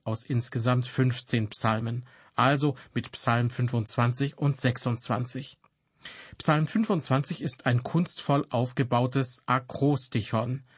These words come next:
Das heißt, jeder Vers beginnt mit einem Buchstaben des hebräischen Alphabets und das in fortlaufender Reihenfolge. Leider ist in der deutschen Übersetzung nicht mehr zu erkennen, dass es ein wundervoll kunstvoll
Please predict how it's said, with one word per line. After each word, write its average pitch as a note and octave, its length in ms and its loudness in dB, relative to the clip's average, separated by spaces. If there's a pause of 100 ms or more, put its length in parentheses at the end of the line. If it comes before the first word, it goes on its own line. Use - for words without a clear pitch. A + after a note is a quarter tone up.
(240)
Das - 180 0
heißt, D#3 300 4 (240)
jeder F3 420 2
Vers C3+ 420 0
beginnt B2 520 0
mit - 240 -4
einem C3 360 4
Buchstaben B2+ 540 0
des B2 220 0
hebräischen A#2+ 580 0
Alphabets B2+ 720 0 (280)
und A#2+ 200 2
das C#3 260 2 (160)
in C3 160 2
fortlaufender A#2 720 0
Reihenfolge. A#2 800 0 (840)
Leider C3 360 4
ist - 200 -4
in B2 120 0
der A2 160 0
deutschen D3+ 420 0
Übersetzung C3 720 0
nicht - 320 -4
mehr B2 120 2
zu D#3+ 120 -4
erkennen, D3 580 2 (220)
dass - 180 0
es - 340 -2
ein A2+ 280 0
wundervoll C3 560 2
kunstvoll B2+ 640 -2